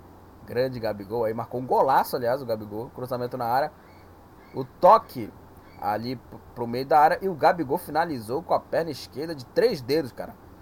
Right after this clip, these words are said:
Que golaço do Gabigol, hein? Três a zero pra equipe do, do Flamengo. Aí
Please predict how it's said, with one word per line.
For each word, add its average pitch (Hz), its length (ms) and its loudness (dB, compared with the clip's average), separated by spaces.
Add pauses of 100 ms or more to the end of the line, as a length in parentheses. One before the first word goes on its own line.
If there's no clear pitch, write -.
(300)
Que - 140 -8
golaço 208 560 8
do 175 80 -8
Gabigol, 139 500 2
hein? 127 100 -8 (600)
Três 202 380 4
a 156 120 6
zero 139 260 2
pra 135 180 0
equipe 123 400 -10 (840)
do, 110 600 -6
do 98 120 -14
Flamengo. 135 600 -2 (640)
Aí 165 420 4